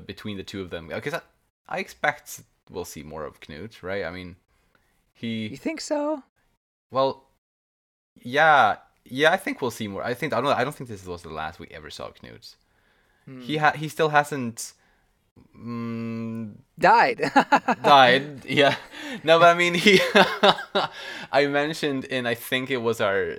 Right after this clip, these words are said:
Speaker 1: second discussion on this, uh, series, I mentioned that he will eventually gain the title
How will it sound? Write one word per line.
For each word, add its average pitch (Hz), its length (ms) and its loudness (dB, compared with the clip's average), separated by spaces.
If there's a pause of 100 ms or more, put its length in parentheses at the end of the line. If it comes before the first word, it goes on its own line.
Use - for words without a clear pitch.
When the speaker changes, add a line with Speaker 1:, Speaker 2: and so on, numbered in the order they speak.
Speaker 1:
second 120 680 -8
discussion 127 520 -10
on 120 180 -10
this, 123 340 -12
uh, 117 180 -6
series, 117 460 -10 (680)
I 117 140 -4
mentioned 113 380 -6
that 101 140 -4
he 110 140 -8
will 98 560 -6 (580)
eventually 113 600 -6
gain 95 340 -10
the 92 80 -10
title 90 680 -6